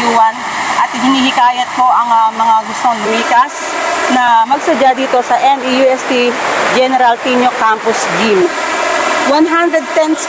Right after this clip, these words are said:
po ang, ah, itatayo ngayon dito. Ay, teka. One hundred tents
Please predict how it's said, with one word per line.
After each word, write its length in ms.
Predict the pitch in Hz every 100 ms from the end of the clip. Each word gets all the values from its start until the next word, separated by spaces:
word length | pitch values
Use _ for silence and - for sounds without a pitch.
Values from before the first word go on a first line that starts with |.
| 294
po 160 | 285
ang, 240 | 254 277 269
ah, 160 | 262
itatayo 480 | - 269 269 254 254 247
ngayon 240 | 247 254 226
dito. 400 | 240 247 240 294 339 - - - - - - - - - - - - - - - - - - - - - - - 226 - -
Ay, 80 | 214 - - -
teka. 160 | 190 - - - - - - - - - -
One 160 | - 302
hundred 320 | 330 330 330
tents 240 | 320 302